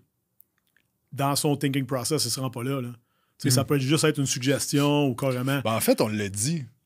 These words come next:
Speaker 1: Ouais, mais il a-tu écouté ?
Speaker 2: Ouais,
Speaker 1: Tu sais,
Speaker 2: mais
Speaker 1: là,
Speaker 2: on
Speaker 1: lui, clairement, oui.
Speaker 2: on, on a dit que c'était des tests que je faisais. Tu comprends ? Fait que
Speaker 1: Ok.
Speaker 2: là, tout le monde
Speaker 1: Ok.
Speaker 2: comprend la game de comment monter dans l'entreprise.
Speaker 1: Ah.
Speaker 2: Ça, je pense que c'est une affaire que, tu sais, moi, je veux donner des augmentations salariales au monde, mais avant,
Speaker 1: Mhm.
Speaker 2: je voulais pas en donner.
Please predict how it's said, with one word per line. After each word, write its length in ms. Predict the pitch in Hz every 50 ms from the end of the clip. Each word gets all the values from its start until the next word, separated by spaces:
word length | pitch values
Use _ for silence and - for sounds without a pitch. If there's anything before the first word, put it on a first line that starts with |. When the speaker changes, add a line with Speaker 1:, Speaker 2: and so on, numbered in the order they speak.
| _ _
Speaker 1:
Ouais, 400 | 254 233 254 120 123 131 131 127
mais 140 | 120 117 117
il 100 | 110 117
a-tu 140 | 117 113 -
écouté ? 200 | 113 - - 139
Speaker 2:
Ouais, 160 | 139 156 196 196 - - - - _ -
Speaker 1:
Tu 60 | 135
sais, 40 | 180
Speaker 2:
mais 100 | 175 143 147
Speaker 1:
là, 60 | 147 143
Speaker 2:
on 20 |
Speaker 1:
lui, 140 | 147 160 180
clairement, 320 | - 139 135 139 156 147
oui. 260 | 120 135 170 156 117 - - - - -
Speaker 2:
on, 160 | 131 135 139 135
on 120 | 139 147
a 80 | 147 143
dit 260 | 127 113 113 170 214 202
que 120 | - 123
c'était 140 | - - 127
des 160 | 113 110 95
tests 220 | - 147 139 -
que 60 | - 92
je 60 | -
faisais. 300 | - 104 98 131 135 127 - _
Tu 60 | - -
comprends ? 220 | 104 120 170 190
Fait 100 | - 139
que 40 | 135
Speaker 1:
Ok. 60 | 151
Speaker 2:
là, 100 | 233 254
tout 120 | - - 160
le 60 | 143
monde 280 | 143 151 196 226 214
Speaker 1:
Ok. 260 | 180 - - - 156 160
Speaker 2:
comprend 360 | 170 160 147 117 139 147 180
la 140 | 170 131 110
game 260 | 110 139 170 196 170
de 80 | 127 104
comment 260 | - 135 135 151 160
monter 260 | 151 127 113 107 160
dans 140 | 139 127 117
l'entreprise. 580 | 110 107 - 110 98 - 135 147 139 120 - - - -
Speaker 1:
Ah. 40 | - - -
Speaker 2:
Ça, 120 | - 233
je 80 | 240 -
pense 120 | 214 214
que 60 | -
c'est 60 | - 147
une 60 | 127
affaire 280 | 123 120 - 180 208 214
que, 200 | - 123 123 139 - - - - - - - - _ _ _ _
tu 120 | - 233 254
sais, 80 | 220 - - - _ _
moi, 120 | - 190 208
je 60 | 147
veux 60 | 131
donner 220 | 117 113 110 139 156
des 100 | 127 113
augmentations 420 | 113 113 107 104 104 104 - 147
salariales 380 | 135 - 110 98 98 110 131 127
au 60 | 107 98
monde, 200 | 104 120 135 123
mais 80 | 104
avant, 160 | 98 104 127 175
Speaker 1:
Mhm. 40 | 180
Speaker 2:
je 80 | 123
voulais 180 | 101 101 98 90
pas 120 | - 135 131
en 40 |
donner. 320 | 110 98 92 92 113 120